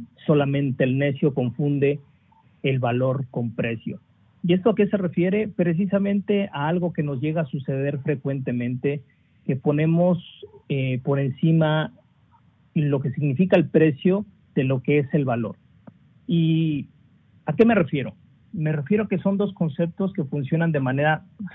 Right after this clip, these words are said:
separada, de manera diferente y se refieren a cosas, eh, diferentes. Sin embargo, en, en, en esta vida moderna que solemos confundir la parte práctica con la parte,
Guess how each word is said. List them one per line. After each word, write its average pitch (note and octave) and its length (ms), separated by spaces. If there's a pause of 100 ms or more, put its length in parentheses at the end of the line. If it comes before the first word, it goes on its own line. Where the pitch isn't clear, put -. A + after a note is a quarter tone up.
(100)
separada, C3+ 500
de D#3 80
manera C3+ 320
diferente C3+ 520
y C#3 60
se C3 100
refieren C#3 320
a - 80
cosas, C3+ 500 (320)
eh, A#2+ 440
diferentes. E3+ 640 (480)
Sin C#3 180
embargo, D#3+ 640
en, C#3 500
en, C#3 600
en D3 160
esta E3 240
vida G3 180
moderna D#3+ 580
que D3 160
solemos D3 600
confundir C#3+ 580
la C3+ 160
parte C3+ 300
práctica D3+ 640
con B2+ 160
la B2 120
parte, C3 600